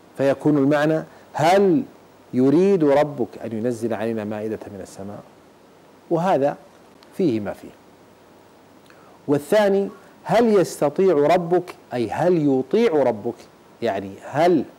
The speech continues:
يطيع ربك إذا سألته هذه المسألة؟ ويمكن أن يكون أيضا،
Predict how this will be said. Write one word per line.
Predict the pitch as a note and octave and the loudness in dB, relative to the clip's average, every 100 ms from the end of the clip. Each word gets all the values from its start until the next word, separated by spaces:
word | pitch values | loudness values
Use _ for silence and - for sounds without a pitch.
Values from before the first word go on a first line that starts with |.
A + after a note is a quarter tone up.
| _ - - - - - - | _ -20 -20 -20 -20 -20 -8
يطيع | A2+ A#2 - F3+ G#3 | -4 -4 0 2 4
ربك | E3 D#3 D3 B2+ A#2+ - A#2+ | 2 2 0 -4 -8 -8 -8
إذا | A2+ G2 | -6 -8
سألته | - F2+ C#3 C#3+ B2+ G2 F#2 A#2 | -8 -2 -2 -2 -6 -8 -6 -6
هذه | A2 | -6
المسألة؟ | G#2 G#2+ - A#2 A2 - - - - - - _ _ - - _ _ _ - - - - - _ - - - - - A2 | -8 -12 -14 -18 -18 -20 -20 -20 -20 -20 -20 _ _ -20 -20 _ _ _ -20 -20 -20 -20 -20 _ -20 -20 -20 -20 -14 -4
ويمكن | B2 B2+ B2 B2+ - - - - - - - D3+ G#3 B3+ - F#3+ | 0 2 2 0 -6 -20 -20 -20 -20 -20 -10 0 2 2 0 -2
أن | E3 C3 | 0 -2
يكون | B2 - E3 C3+ | -2 0 0 0
أيضا، | C#3 E3 E3 F3 | 2 2 2 0